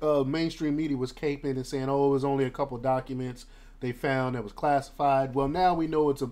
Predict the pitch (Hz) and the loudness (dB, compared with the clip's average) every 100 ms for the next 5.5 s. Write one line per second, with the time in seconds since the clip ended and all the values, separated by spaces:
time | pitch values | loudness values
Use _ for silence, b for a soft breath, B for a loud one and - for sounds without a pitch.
0 | - - 160 156 139 139 135 131 127 110 | -8 -6 -2 -2 0 0 0 -4 -6 -6
1 | 101 - b b b b 131 131 131 127 | -10 -18 b b b b 0 2 2 -4
2 | 127 135 135 131 120 156 160 135 135 143 | -6 -4 -2 -2 0 0 0 -2 0 0
3 | 143 - 143 131 147 139 135 131 131 - | 0 -2 -4 -4 -4 0 2 0 0 -6
4 | 123 123 120 120 127 - 143 131 - 131 | -8 -6 -6 -4 -6 -2 0 0 -2 -6
5 | 127 127 123 120 | -4 -2 -4 -10